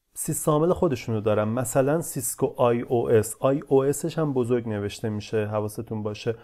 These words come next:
با آی او اس اپل فرق می‌کنه. یا می‌تونید حتی به عنوان یه سی پی یو در نظرشون بگیرید که تصمیم می‌گیرن هر پکت به کجا باید راوت بشه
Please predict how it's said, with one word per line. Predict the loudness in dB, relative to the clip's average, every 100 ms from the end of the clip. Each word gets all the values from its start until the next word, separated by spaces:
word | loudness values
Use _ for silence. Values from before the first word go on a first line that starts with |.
| -18 -4 4
با |
آی | 4 4
او | 2
اس | 0 -2 0 0 -2 -6 -20 _
اپل | -6 -2 -4
فرق | 0 0 0 -4
می‌کنه. | -12 -6 -4 -4 -6 _ _ _ _
یا | 2 4
می‌تونید | 4 0 0
حتی | 2 0 2
به | 2
عنوان | 2 4
یه | 2
سی | 0 -2 -4
پی | -4 -2
یو | 2 6
در | 8 6
نظرشون | 2 0 2 2 2 -4 -2
بگیرید | 0 0 0 0 0 0
که | -4
تصمیم | -2 0 0 0 -2
می‌گیرن | 0 -2 0 0 0 0
هر | -2
پکت | -2 -2 -2 -2 0
به | -4
کجا | 2 0 4 4
باید | 6 6 4
راوت | 4 2 0 -8
بشه | -6 -4 0 -2